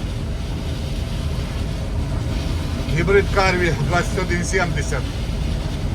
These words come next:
Докашуємо перший кусок.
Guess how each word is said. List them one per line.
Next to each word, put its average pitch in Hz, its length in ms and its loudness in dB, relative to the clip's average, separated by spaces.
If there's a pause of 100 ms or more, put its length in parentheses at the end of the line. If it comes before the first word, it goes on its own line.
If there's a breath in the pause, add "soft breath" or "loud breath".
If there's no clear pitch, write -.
(1800)
Докашуємо 175 680 2 (200)
перший 175 340 4
кусок. 185 420 4